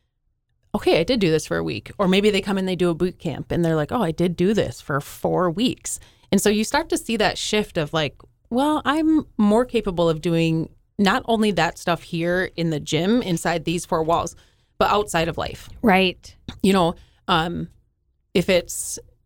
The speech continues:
Speaker 1: you know, I, I finally feel good about myself. I feel good about the way I look. I feel, just feel good about the way I feel. And you start to become more confident in your outside life too. It's like,
Speaker 2: Mm-hmm.
Speaker 1: um,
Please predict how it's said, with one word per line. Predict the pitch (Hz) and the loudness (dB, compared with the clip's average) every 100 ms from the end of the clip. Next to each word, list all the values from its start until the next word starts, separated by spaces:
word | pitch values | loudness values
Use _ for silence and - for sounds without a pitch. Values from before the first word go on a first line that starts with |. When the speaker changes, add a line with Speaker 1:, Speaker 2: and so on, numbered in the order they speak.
| _ _ | _ _
Speaker 1:
you | 214 208 | 0 2
know, | 190 175 - - | 4 2 -2 -4
I, | 185 170 | -2 -2
I | - | -2
finally | 190 214 233 | 0 2 2
feel | 240 202 190 | 0 0 -2
good | 180 185 | -2 -2
about | 196 220 | 0 0
myself. | 208 220 226 214 208 | 0 -2 2 2 0
I | 190 | -4
feel | 180 | -2
good | 165 147 | -2 -4
about | 156 | -4
the | 151 | -4
way | 160 156 | -4 -2
I | 151 165 | -2 -2
look. | 208 254 170 | 2 2 0
I | |
feel, | 175 180 | -6 -6
just | 185 196 - | -2 -2 2
feel | 214 | 2
good | 196 | 2
about | 175 175 | 0 -2
the | 165 | -2
way | 147 | -4
I | 147 | -6
feel. | 151 - - 269 240 185 | -8 -8 0 4 4 2
And | 170 185 | 0 -4
you | |
start | 175 185 175 | -2 -4 -2
to | |
become | 175 180 170 | -4 -2 -2
more | 151 | -2
confident | - 202 196 175 165 | 0 -2 0 -2 -2
in | 175 | -2
your | 165 | 0
outside | 170 202 185 156 | 0 -2 -4 -6
life | 156 160 - | -6 -6 4
too. | 220 214 175 | 6 6 6
It's | 190 220 | 4 2
like, | 208 | 2
Speaker 2:
Mm-hmm. | 214 220 240 247 _ _ - | 2 0 -4 -6 _ _ -2
Speaker 1:
um, | 196 220 214 202 | 0 2 0 -2